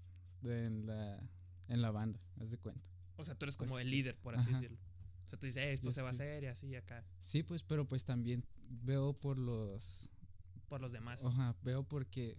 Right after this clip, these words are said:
Speaker 1: no, pues, ¿tú qué dices? O sea, o qué quie-, qué canción quieres sacar, porque, pues, o sea, somos un grupo.
Speaker 2: Simón.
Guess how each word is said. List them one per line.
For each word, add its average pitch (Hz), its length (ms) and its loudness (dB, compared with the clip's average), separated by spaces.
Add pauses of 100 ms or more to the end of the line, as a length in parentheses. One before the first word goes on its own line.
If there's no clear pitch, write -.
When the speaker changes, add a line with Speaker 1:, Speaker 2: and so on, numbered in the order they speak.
(140)
Speaker 1:
no, 131 260 4
pues, 135 180 0
¿tú 135 140 0
qué 139 120 0
dices? 131 480 0
O - 40 -4
sea, 117 240 -4
o 120 160 2
qué 120 140 0
quie-, 139 280 0
qué - 280 6
canción 151 380 6
quieres 165 260 4
sacar, 113 400 4
porque, 120 260 2
pues, - 400 -4 (480)
o 127 60 0
sea, 117 140 4
somos 143 280 8
un 165 100 4
grupo. 165 360 0 (460)
Speaker 2:
Simón. 139 480 4